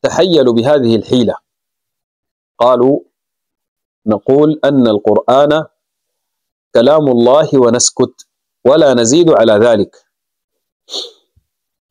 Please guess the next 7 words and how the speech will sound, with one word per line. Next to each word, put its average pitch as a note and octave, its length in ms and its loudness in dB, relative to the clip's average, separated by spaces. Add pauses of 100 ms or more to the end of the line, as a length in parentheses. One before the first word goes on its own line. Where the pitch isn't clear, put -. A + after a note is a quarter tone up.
(120)
لأنهم C3+ 500 0 (840)
أرادوا C3+ 500 0
تخ-، - 300 -8 (600)
اختراع B2 540 -2
هذا A2 280 0
القول C3+ 640 0 (1000)
لتخفيف C3 600 -2